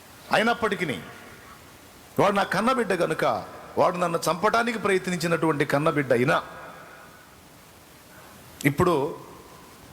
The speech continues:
మీ చేతికి ఒకవేళ వాడు చిక్కి, వాడు మీరు, మీరు చంపే పరిస్థితి వస్తే, నన్ను గుర్తు చేసుకొని నా నిమిత్తం వాడిని వదిలేయండి అంట.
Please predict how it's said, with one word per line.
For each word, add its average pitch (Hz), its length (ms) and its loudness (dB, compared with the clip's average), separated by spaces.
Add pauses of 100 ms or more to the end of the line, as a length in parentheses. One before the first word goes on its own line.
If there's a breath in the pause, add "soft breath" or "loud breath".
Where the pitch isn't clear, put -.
(560)
మీ 151 140 4
చేతికి 240 360 0
ఒకవేళ 190 300 2
వాడు 165 240 2
చిక్కి, 160 300 -2
వాడు 147 260 2
మీరు, 139 240 -2 (280)
మీరు 120 240 0
చంపే 131 240 2
పరిస్థితి 127 360 0
వస్తే, 117 260 0 (540 loud breath)
నన్ను 110 500 2 (100)
గుర్తు 110 300 -4
చేసుకొని 110 520 0 (420 loud breath)
నా 98 120 4
నిమిత్తం 120 400 2
వాడిని 101 200 0
వదిలేయండి 87 420 0
అంట. - 140 -6